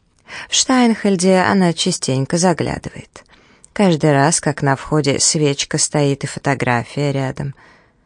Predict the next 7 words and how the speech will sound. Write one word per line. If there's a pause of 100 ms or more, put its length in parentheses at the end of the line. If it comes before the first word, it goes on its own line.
(140)
Верно,
вам
она
уже
не
раз
попадалась,